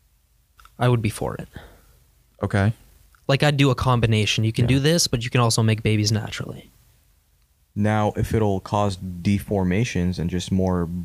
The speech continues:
Speaker 3: like, brain, like,
Speaker 1: <laughs> Yeah.
Speaker 3: less brain activation and crap, screw that.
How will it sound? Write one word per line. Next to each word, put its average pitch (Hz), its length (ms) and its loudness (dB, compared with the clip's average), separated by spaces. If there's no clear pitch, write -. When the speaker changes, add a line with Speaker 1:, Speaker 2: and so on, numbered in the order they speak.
Speaker 3:
like, 85 240 -4
brain, 90 680 -2
like, 98 180 0
Speaker 1:
<laughs> - 0 -
Yeah. - 120 -10
Speaker 3:
less 101 280 -2
brain 95 300 0
activation 90 560 -2
and 110 80 -2
crap, 127 280 -4
screw - 300 -2
that. 80 200 -2